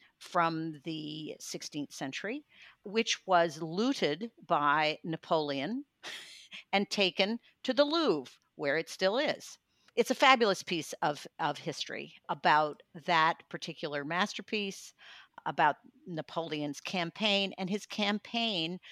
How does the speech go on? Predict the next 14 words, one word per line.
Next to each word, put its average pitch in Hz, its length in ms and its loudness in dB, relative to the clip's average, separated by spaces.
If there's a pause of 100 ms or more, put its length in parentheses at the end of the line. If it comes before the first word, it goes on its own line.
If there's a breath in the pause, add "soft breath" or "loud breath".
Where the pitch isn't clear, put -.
(280 loud breath)
to 220 280 -2
acquire 170 920 4
all 165 320 0
of 175 120 -2
this 196 300 -4
art 233 320 -2 (160)
and 151 300 -4 (240)
take 151 260 -10
it - 160 -10
to 202 180 -6
France 151 640 -6
and 160 100 -6
have 165 200 -2
it - 80 -6